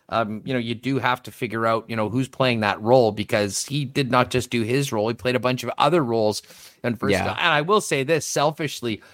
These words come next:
Speaker 1: from someone on the media side of things, um, I don't think there, the only player that I would miss more in front of the microphone if he wasn't with the club is Connor Hellebuyck. I mean, after Connor,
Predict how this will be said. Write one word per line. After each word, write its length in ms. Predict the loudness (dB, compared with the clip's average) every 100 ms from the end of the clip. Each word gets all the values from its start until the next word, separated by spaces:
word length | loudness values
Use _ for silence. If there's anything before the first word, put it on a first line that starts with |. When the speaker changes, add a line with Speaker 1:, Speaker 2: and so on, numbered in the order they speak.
| _
Speaker 1:
from 160 | -2
someone 420 | 2 4 4 4 4
on 200 | 2 0
the 80 | -2
media 400 | -2 0 2 0
side 300 | 2 2 2
of 100 | -2
things, 380 | -4 -4 -6 -10 _ _ _ _
um, 420 | 0 0 0 -6 -10 _ _ _ _
I 140 | 0
don't 500 | 0 2 2 2 0
think 520 | -10 -2 0 0 -6 -12
there, 360 | -8 0 2 2
the 220 | 0 -2
only 340 | 2 4 4 2
player 400 | 2 4 6 4
that 140 | 4
I 120 | 2
would 220 | 2 0 -2
miss 360 | 0 0 -2
more 440 | -2 4 6 6 4
in 100 | -2
front 220 | 0 2 2
of 60 |
the 60 | 2
microphone 680 | 4 2 2 2 2 2 2
if 180 | -2
he 300 | 0 2 2
wasn't 400 | 2 2 2 2
with 160 | -2 -2
the 60 | -4
club 360 | 0 2 2
is 100 | 0
Connor 300 | 0 2 2
Hellebuyck. 480 | 0 0 -2 -6 -10
I 60 | -6
mean, 180 | -6 0
after 380 | 2 2 0
Connor, 480 | -6 0 2 2 -2